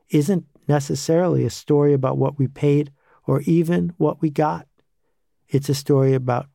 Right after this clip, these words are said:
winning, a story about coming out ahead in the queue. So when we look at the next innovation,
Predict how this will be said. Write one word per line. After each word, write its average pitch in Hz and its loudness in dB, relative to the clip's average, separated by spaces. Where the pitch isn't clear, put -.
winning, 107 -2
a 131 -2
story 131 0
about 123 -4
coming 131 0
out 117 0
ahead 113 -2
in 120 0
the 113 -2
queue. 98 -4
So 139 0
when 127 4
we 139 6
look 135 0
at 123 -2
the 123 0
next 127 -2
innovation, 117 -2